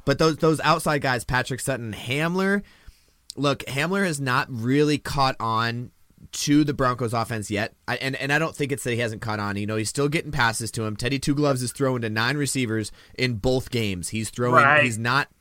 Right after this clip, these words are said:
Speaker 1: i-, identifying one guy to throw to, which I think is amazing. But I think when Hamler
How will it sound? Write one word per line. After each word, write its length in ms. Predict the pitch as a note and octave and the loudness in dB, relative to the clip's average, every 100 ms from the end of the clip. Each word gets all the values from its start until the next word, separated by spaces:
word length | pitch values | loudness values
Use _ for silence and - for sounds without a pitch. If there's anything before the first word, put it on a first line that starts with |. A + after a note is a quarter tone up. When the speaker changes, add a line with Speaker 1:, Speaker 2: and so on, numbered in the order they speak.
| _ - - | _ -8 -2
Speaker 1:
i-, 200 | A#2 G#2 - | -2 -4 -2
identifying 600 | A2+ A2 B2+ A#2 A2+ G#2+ | 0 2 2 0 -2 0
one 200 | G#2+ A#2 | -2 0
guy 180 | A2+ A2 | 2 2
to 80 | G#2 | 0
throw 220 | A2+ A2 | -2 -2
to, 140 | G#2 G2 | -2 -4
which 160 | F#2+ | -2
I 80 | G2+ | -4
think 180 | G2 F#2+ | -4 -6
is 80 | F2+ | -6
amazing. 340 | F#2+ F2+ D#2+ - - - _ _ - | -6 -8 -10 -16 -20 -20 _ _ 0
But 260 | D3+ C3+ - _ _ - - _ _ | 2 2 -4 _ _ -20 -20 _ _
I 180 | - D#3+ | 2 2
think 240 | E3 D#3+ C3+ | 2 -2 0
when 140 | C3+ | -2
Hamler 560 | B2 B2+ B2+ A#2+ A2+ | 0 0 0 0 0